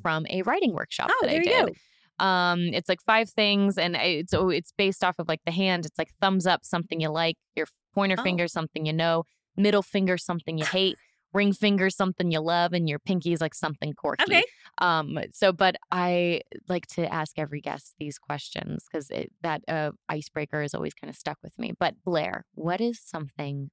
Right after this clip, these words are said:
Speaker 1: that you like?
Speaker 2: Just like?
Speaker 1: Just like. It can be anything besides Diet Coke. We,
Speaker 2: No,
Speaker 1: we've
Speaker 2: no. I mean,
Speaker 1: established
Speaker 2: that's
Speaker 1: that.
Speaker 2: love. That's something beyond like.
Speaker 1: Mm.
Speaker 2: That's, like, ice cream is
Speaker 1: <laughs> And we'll
Speaker 2: beyond
Speaker 1: g-, and we'll
Speaker 2: like.
Speaker 1: get to love.
Speaker 2: Um, what do
Speaker 1: Uh-huh.
Speaker 2: I like? I love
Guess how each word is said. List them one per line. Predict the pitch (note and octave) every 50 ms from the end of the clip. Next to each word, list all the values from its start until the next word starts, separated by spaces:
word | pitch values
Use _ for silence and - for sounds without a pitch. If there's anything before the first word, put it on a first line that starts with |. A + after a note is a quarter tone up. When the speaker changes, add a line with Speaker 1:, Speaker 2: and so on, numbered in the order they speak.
| _ -
Speaker 1:
that | D#3 - -
you | - D3+ D3 C#3+ - -
like? | - - - _ _ _ _ _ _ _ _ _ _ -
Speaker 2:
Just | - G3+ F3+ - -
like? | - F#3 F3+ F3+ G#3 C#4+ - _ _ _ - _ _ _ _ _ _ _ _ _ _ _ _ _ _ _ _ _ -
Speaker 1:
Just | - A#3 B3 -
like. | B3 B3+ G3+ - _ _ _ _
It | -
can | - F#3
be | F#3+ F3+
anything | F3 F3+ G3 G#3 F#3+ - - - - - -
besides | F3 - - A3+ A#3 A3+ F#3+ -
Diet | G3 F#3 F3+ E3+ _
Coke. | - D3+ - - - -
We, | - A3
Speaker 2:
No, | A#3+ A3+ G#3+ G3+
Speaker 1:
we've | G3 G3+
Speaker 2:
no. | G3+
I | F#3+ F3+ - - - F#3+
mean, | G3
Speaker 1:
established | G3
Speaker 2:
that's | G#3+ A3 G#3 - - -
Speaker 1:
that. | F3
Speaker 2:
love. | E3 F3+ F3+ F3+ -
That's | - F#3+ G3 - -
something | - D#3+ D#3+ E3+ D#3+ D3+
beyond | E3 D#3 D3 - - -
like. | - - - - - _ -
Speaker 1:
Mm. | -
Speaker 2:
That's, | D#3+ - - - - - - - -
like, | F#3+ F#3+ F3 - G#3+
ice | A3+ A#3+ A3+ -
cream | - - G#3+
is | G3+ F#3+ E3 -
Speaker 1:
<laughs> | -
And | G#3
we'll |
Speaker 2:
beyond | G#3 B3 C4+ F#3+
Speaker 1:
g-, | F#3 -
and | A#3 B3
we'll | D4 D#4+
Speaker 2:
like. |
Speaker 1:
get | C#4 C4 - -
to | F#3+
love. | E3+ D3 - - - - _ -
Speaker 2:
Um, | A3 A3+ A3+ A3 A3 G#3+ G#3
what | A#3+ - G3 -
do | F4 G4
Speaker 1:
Uh-huh. | G4+ D#4+
Speaker 2:
I | D4
like? | B3+ C4 C#4 C#4+ - _ - - - - - - _ -
I | A3+ B3 C4+ C#4 C#4 C#4 C#4+ C#4+ C4+
love | A#3 A#3 A#3 A#3 A3+ A3 G#3+ G#3 G#3 G#3 G3 F#3+